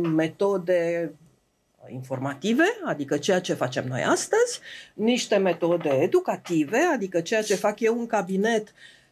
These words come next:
cu fiecare pacientă care îi explic ce am găsit și ce trebuie făcut și de ce trebuie făcut, și, bineînțeles, niște metode profilactice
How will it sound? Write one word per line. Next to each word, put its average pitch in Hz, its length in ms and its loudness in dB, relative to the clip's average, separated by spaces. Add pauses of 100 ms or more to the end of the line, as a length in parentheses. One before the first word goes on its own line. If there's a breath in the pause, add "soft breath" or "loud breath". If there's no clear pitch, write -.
(120)
cu 202 100 -6
fiecare 247 480 2
pacientă 202 480 0
care 175 280 0
îi 160 80 4
explic 180 480 -2
ce 175 180 2
am 196 120 0
găsit 175 440 0
și 127 180 -6
ce 180 160 0
trebuie 160 300 0
făcut 143 380 -2
și - 180 -4
de 90 140 -4
ce 302 240 2
trebuie 160 400 -2
făcut, - 580 -2 (300 loud breath)
și, - 240 -2 (100)
bineînțeles, 254 800 2
niște 220 460 0
metode 220 880 0
profilactice 185 840 -2